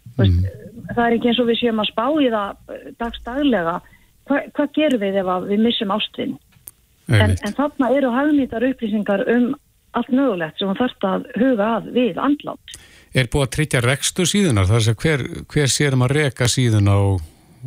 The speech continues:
Speaker 2: og hversu lengi?
Speaker 1: Já, þetta er bara komið til að vera og þetta, sko, þegar þetta var, var það veruleika sem, fyrst sem lokaverkefni, það var bara gengið í að tryggja fjármagn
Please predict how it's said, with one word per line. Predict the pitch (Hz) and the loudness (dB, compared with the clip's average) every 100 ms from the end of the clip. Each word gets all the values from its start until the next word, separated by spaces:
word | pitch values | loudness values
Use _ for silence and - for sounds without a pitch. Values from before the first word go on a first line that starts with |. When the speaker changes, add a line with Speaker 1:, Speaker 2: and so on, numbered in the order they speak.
| - | -2
Speaker 2:
og | 104 101 | 0 0
hversu | - 113 117 | 2 2 4
lengi? | 127 117 - 85 80 _ _ _ _ _ _ _ _ _ _ _ 269 | 2 2 -2 -8 -10 _ _ _ _ _ _ _ _ _ _ _ -2
Speaker 1:
Já, | 226 139 208 | 0 0 -2
þetta | 277 269 | -2 -2
er | 240 | -2
bara | 233 | -4
komið | - 294 240 - | 0 2 2 0
til | 254 220 | -2 0
að | |
vera | 226 175 139 156 | -2 -2 -2 -2
og | 202 | -2
þetta, | 240 220 226 220 - | -2 -2 -2 -2 -4
sko, | - 214 - | -2 -2 0
þegar | 247 269 277 | 0 2 2
þetta | 240 247 233 233 | 2 0 -2 -2
var, | 262 247 - - _ _ 233 | -2 -2 -6 -12 _ _ -4
var | 247 | -2
það | 247 247 | 0 0
veruleika | 226 202 170 165 - 170 190 | 0 0 -2 -2 -2 -4 -2
sem, | 233 247 214 | 0 0 0
fyrst | - 226 - - | 0 -2 -2 -2
sem | 240 240 | 2 2
lokaverkefni, | 226 202 185 175 - 160 156 185 | 0 -2 -4 -4 -6 -2 0 0
það | 220 220 | 0 0
var | 220 | 0
bara | 220 208 | -2 -2
gengið | 220 247 240 220 | 0 0 2 0
í | 202 | 0
að | 196 | 0
tryggja | 233 240 247 | -2 -2 -2
fjármagn | 240 208 165 151 202 - | 0 -2 -2 -4 -4 -10